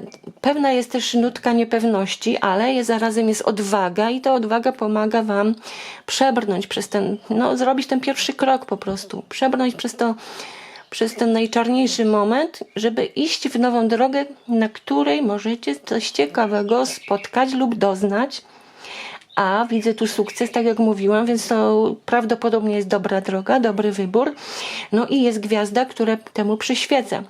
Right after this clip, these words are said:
czyli przyświeca wam na tej nowej drodze. E, gwiazda mówi o tym, że możliwe jest spełnienie marzeń, nawet tych większych, nie tylko tych malutkich. No, tylko trzeba słuchać głosu wewnętrznego. Tu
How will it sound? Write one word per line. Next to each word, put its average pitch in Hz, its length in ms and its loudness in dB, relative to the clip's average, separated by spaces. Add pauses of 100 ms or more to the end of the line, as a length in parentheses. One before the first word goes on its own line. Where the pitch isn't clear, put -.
(140)
czyli 208 220 0
przyświeca 233 560 -2
wam 233 220 0
na 214 80 2
tej 240 180 2
nowej 220 340 2
drodze. 214 420 0 (1120)
E, 220 300 2
gwiazda 214 360 0
mówi 262 260 0
o 220 160 0
tym, 269 400 0
że 240 400 0
możliwe 233 420 0
jest 277 120 -4
spełnienie 233 540 2
marzeń, 214 460 2
nawet 233 580 0
tych 226 440 -2 (400)
większych, 202 920 0
nie 214 120 2
tylko 214 240 -2
tych 208 180 -4
malutkich. 202 680 -2 (1080)
No, 185 260 0
tylko 247 260 0
trzeba 233 300 0
słuchać 226 300 -2
głosu 220 300 0
wewnętrznego. 226 760 0
Tu 214 160 -8